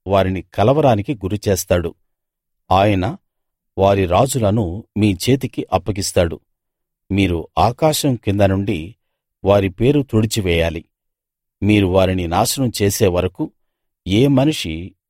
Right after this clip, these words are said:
మీ ఎదుట నిలవలేడు. వారి దేవతా ప్రతిమలను మీరు అగ్నితో కాల్చివేయాలి. వాటి మీద ఉన్న వెండి బంగారాల మీద ఆశ పెట్టుకోకూడదు. మీరు దాని ఉచ్చులో పడతారేమో, అందుకే వాటిని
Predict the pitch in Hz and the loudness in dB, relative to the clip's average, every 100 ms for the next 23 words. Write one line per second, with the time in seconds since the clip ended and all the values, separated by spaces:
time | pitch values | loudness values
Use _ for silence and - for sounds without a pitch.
0 | - 107 98 107 123 127 90 98 104 98 | 0 2 2 -2 -2 -2 -2 0 2 0
1 | 85 90 _ _ _ _ _ _ - 104 | -2 -6 _ _ _ _ _ _ 0 2
2 | 98 78 104 147 156 147 135 107 104 101 | 2 2 0 0 -2 -4 -2 -2 0 0
3 | 98 110 87 69 - _ 98 107 92 - | 0 0 -4 -10 -20 _ -2 0 -2 -4
4 | 87 95 120 123 139 139 - 101 107 98 | -4 0 0 0 -2 -4 0 0 -2 -4
5 | 90 82 80 76 _ _ _ _ _ _ | -2 -2 -4 -8 _ _ _ _ _ _
6 | - 113 120 135 165 147 123 95 90 117 | 0 2 2 2 4 2 2 0 0 -2
7 | 139 123 95 110 123 127 117 107 98 92 | -2 -2 -2 0 0 2 2 0 -2 -6
8 | 120 - _ _ 90 117 - 113 92 104 | -8 -10 _ _ -2 0 -2 -4 -6 -4
9 | 95 87 92 80 90 _ _ _ _ _ | -6 -4 -8 -10 -14 _ _ _ _ _
10 | 101 107 98 87 95 87 95 - 139 143 | 0 2 2 2 0 0 -6 -6 -4 -2
11 | 127 113 117 113 110 98 64 - _ _ | 0 0 2 2 2 0 -6 -14 _ _
12 | _ _ 87 113 131 98 71 95 - _ | _ _ -2 -2 -2 -4 -6 -10 -18 _
13 | _ - 92 104 90 113 | _ -2 0 0 -2 -4